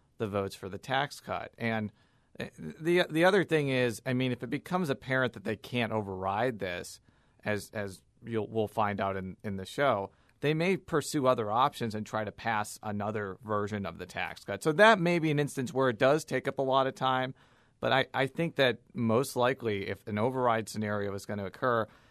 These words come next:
it'll either ha-, happen very quickly and it'll be over and done with, or it'll be delayed and they'll be working on other things at the same time. So I'm not really sure it would block out, like, the legislative process, but I'm sure it'll,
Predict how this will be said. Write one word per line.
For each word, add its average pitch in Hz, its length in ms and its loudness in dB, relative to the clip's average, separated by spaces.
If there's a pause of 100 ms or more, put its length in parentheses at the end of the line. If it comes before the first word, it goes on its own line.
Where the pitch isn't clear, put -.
(120)
it'll 131 240 0
either 117 200 -2
ha-, - 220 -8
happen 110 320 -2
very 120 300 4
quickly 107 680 -2 (420)
and 107 540 2
it'll 117 180 2
be 113 160 -2
over 117 320 4
and 104 140 2
done 120 260 2
with, 92 300 -6 (460)
or 113 420 4
it'll 123 400 0
be 135 160 0
delayed 113 840 0
and 110 220 0
they'll 113 80 4
be 113 160 -2
working 120 420 0
on 107 140 0
other 104 220 -4
things 95 520 -8
at 101 140 -8
the 98 80 -12
same 98 300 -8
time. 92 200 -6
So - 120 -8
I'm 131 80 -4
not 180 160 2
really 180 180 2
sure 147 240 0
it 120 100 0
would 113 200 -6
block 113 340 2
out, 101 280 0 (100)
like, 98 240 -2
the 101 100 -8
legislative 98 800 -8
process, - 540 -8
but - 160 -10
I'm 110 100 -8
sure 127 240 0
it'll, 104 240 -2